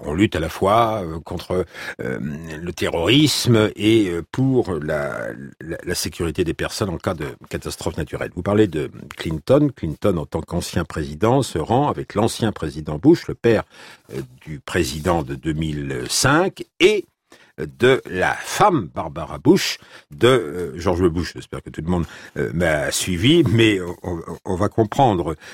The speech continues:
euh, la complexité de la situation en entendant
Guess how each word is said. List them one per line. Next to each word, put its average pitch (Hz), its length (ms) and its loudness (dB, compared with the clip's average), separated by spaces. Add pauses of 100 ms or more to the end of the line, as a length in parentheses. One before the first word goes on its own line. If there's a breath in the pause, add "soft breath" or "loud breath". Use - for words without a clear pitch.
(160 loud breath)
euh, - 120 -10 (120)
la 85 440 0
complexité 87 680 -4
de 76 80 -4
la 76 80 -4
situation 85 520 -4
en 90 80 0
entendant 82 460 -2